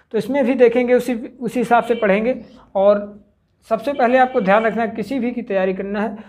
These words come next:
तो आपको सिलेबस की पूरी जानकारी होनी चाहिए, ठीक है। सिल-, सिलेबस के बारे में आपको पता होना चाहिए, क्या क्या आपको पढ़ना है, ठीक है, वो पता होना चाहिए। तो देखेंगे इसमें आपका क्या क्या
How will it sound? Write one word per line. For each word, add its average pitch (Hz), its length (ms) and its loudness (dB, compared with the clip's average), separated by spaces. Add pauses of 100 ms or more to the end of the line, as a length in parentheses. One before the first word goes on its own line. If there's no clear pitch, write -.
(160)
तो 226 60 -4
आपको 220 200 -4
सिलेबस 220 480 -4
की 233 200 -6 (300)
पूरी 214 240 -2
जानकारी 180 420 0
होनी 156 260 0
चाहिए, 135 260 -6
ठीक 247 200 -2
है। 240 100 2 (380)
सिल-, 190 420 -2
सिलेबस 190 400 -2
के 233 100 -2
बारे 208 200 0
में 208 100 -2
आपको 202 200 -4
पता 196 260 -2
होना 202 220 0
चाहिए, 214 260 0
क्या 196 220 -2
क्या 180 200 0
आपको 180 260 -4
पढ़ना 180 360 -2
है, 214 120 -2 (480)
ठीक 254 140 -4
है, 170 100 2 (720)
वो 233 100 -2
पता 190 220 2
होना 156 240 0
चाहिए। 156 280 -4 (420)
तो 247 60 -6
देखेंगे 269 380 4
इसमें 269 240 0
आपका 269 500 4
क्या 233 460 -4
क्या 240 380 2